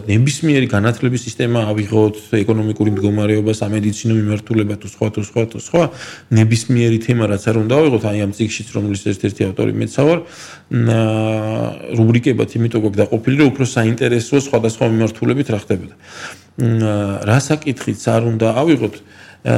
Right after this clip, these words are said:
ნებისმიერ თემაზე და საკითხზე მიდის, ა, შემდგომ პერიოდში,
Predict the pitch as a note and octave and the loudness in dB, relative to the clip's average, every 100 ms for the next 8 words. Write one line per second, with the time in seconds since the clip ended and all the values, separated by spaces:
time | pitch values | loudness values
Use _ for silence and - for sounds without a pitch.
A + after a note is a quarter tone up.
0 | A2 A2 G#2+ G#2+ A2 C#3+ E3+ - C#3+ A#2 | 2 0 -2 2 4 4 0 -2 -2 0
1 | A2 - C#3 C3 A2+ A2 G2+ G2+ B2 C3+ | -2 0 0 2 0 -2 -6 -2 -2 -2
2 | C#3 C3+ F3 D3+ C3+ C3+ E3+ - - - | -6 -2 0 2 0 -2 -4 -6 -14 -20
3 | - - - B2+ A2+ A2 A2 - - D3+ | -20 -20 -2 0 2 0 -4 -8 -2 4
4 | D#3 C3 G#2+ G2+ A#2+ C3 F3 C3+ - | 4 4 2 0 2 4 4 2 -2